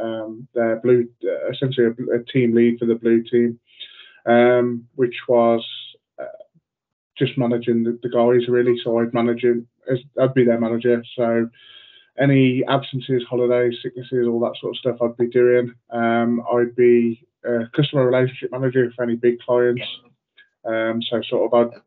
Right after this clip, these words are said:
Speaker 1: I'd, I'd pick them up about sixty, seventy percent of the way through the, through the deployment, and then I'd manage them all the way through then. So I had a seamless transition from deployment to, um, essentially just ongoing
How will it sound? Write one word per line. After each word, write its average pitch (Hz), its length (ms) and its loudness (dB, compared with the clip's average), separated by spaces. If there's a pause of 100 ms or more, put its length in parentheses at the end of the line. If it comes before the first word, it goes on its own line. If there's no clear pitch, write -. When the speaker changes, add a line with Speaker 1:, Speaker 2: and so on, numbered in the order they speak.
(100)
Speaker 1:
I'd, 127 40 2
I'd 120 220 -2
pick 147 220 -2
them 127 120 0
up 123 200 -2
about 123 420 2 (720)
sixty, 143 320 -4
seventy 143 300 0
percent 143 260 -6
of 135 60 -6
the 135 60 -4
way 131 200 2
through 131 160 0
the, 120 380 2
through 139 140 0
the 127 100 2
deployment, 135 600 2
and 127 120 -4
then 123 100 0
I'd 123 200 -2
manage 123 280 -6
them 123 140 -6
all 120 100 0
the 120 60 -2
way 120 220 0
through 120 160 2
then. 117 340 0 (320)
So 131 100 0
I 120 60 6
had 117 120 2
a 117 120 -10
seamless 117 340 -2
transition 117 600 -6
from 117 240 -6
deployment 117 560 0 (160)
to, 113 340 2 (720)
um, 110 480 -8
essentially 113 400 -6
just 104 260 -16
ongoing 113 440 2